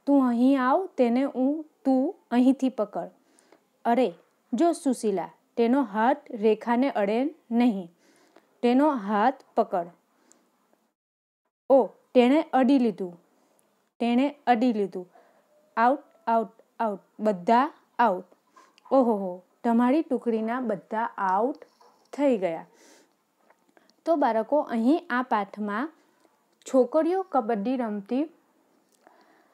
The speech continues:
રમે છે તેનું ઉદાહરણ છે,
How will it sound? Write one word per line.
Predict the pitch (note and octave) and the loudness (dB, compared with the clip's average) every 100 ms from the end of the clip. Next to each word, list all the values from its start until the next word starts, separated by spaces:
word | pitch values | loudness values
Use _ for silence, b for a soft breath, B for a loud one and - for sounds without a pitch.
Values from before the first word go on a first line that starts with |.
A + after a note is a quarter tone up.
| b _ A3+ | b _ 0
રમે | A#3 A#3+ D4+ | 2 4 2
છે | D4+ C#4 F4 _ _ _ _ _ _ _ _ _ _ _ _ _ _ _ _ - | 0 -2 -4 _ _ _ _ _ _ _ _ _ _ _ _ _ _ _ _ 0
તેનું | C#4 C4 D#4 | 2 4 2
ઉદાહરણ | C4 A3+ A3+ G#3+ G3+ | 0 -2 -6 -8 -10
છે, | - G3 | -12 -18